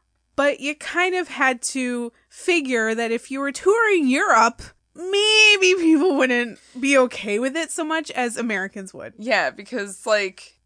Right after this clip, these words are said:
Speaker 2: for Pete's sake.
Speaker 1: <laughs> For Pete's sake, come on.
Speaker 2: Come on, man.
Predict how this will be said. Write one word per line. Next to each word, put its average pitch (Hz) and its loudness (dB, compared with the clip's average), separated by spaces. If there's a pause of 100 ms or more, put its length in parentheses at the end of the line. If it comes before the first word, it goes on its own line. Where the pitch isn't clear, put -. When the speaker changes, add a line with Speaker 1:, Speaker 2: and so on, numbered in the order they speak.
(120)
Speaker 2:
for 330 -6
Pete's 403 -2
sake. 247 -2
Speaker 1:
<laughs> - -18
For 370 -8
Pete's 415 2
sake, 220 -4
come 339 2
on. 214 2
Speaker 2:
Come 359 2
on, 220 2
man. 185 -2